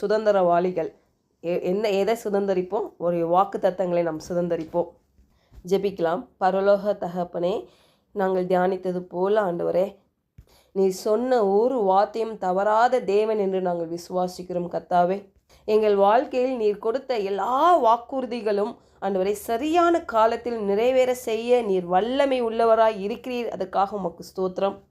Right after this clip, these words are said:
உம்முடைய வாக்குத்தத்தங்கள் எல்லாம் எங்கள் வாழ்க்கையில் பயணம் செய்து கொண்டிருக்கிறதுக்காக உமக்கு நன்றி செலுத்துகிறோம் கர்த்தாவே.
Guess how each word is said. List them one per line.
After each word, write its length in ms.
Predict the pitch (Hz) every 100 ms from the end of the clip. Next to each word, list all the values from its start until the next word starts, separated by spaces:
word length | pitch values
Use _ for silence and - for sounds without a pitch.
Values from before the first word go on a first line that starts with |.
| _
உம்முடைய 260 | 202 202 190
வாக்குத்தத்தங்கள் 680 | 190 220 262 254 - 220 214
எல்லாம் 340 | 208 233 233
எங்கள் 240 | 202 190 180
வாழ்க்கையில் 640 | 190 214 220 214 196 190
பயணம் 380 | 190 208 247 240
செய்து 380 | - 226 220 220
கொண்டிருக்கிறதுக்காக 800 | 208 202 196 190 190 190 202 202
உமக்கு 320 | 196 180 170
நன்றி 360 | 165 180 180 175
செலுத்துகிறோம் 480 | 175 175 180 180
கர்த்தாவே. 540 | 180 180 311 180 202